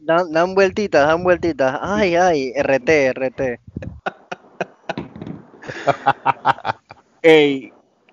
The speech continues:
Speaker 2: siempre en el mundo de la lucha libre va a existir este, este tema, este problema de la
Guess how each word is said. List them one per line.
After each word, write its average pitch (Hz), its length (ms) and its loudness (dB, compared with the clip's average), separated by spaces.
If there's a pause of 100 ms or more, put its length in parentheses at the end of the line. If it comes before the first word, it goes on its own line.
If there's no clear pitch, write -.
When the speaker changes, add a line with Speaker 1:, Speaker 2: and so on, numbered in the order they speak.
(520)
Speaker 2:
siempre 233 880 2
en 165 120 0
el 170 100 4
mundo 196 200 0
de 196 80 4
la 180 60 6
lucha 165 180 2
libre 170 240 2
va 175 80 6
a - 20 4
existir 175 420 0
este, 170 380 0
este 160 220 -4
tema, 156 460 0
este 139 180 -4
problema 131 800 -2
de 113 120 -6
la 73 320 -10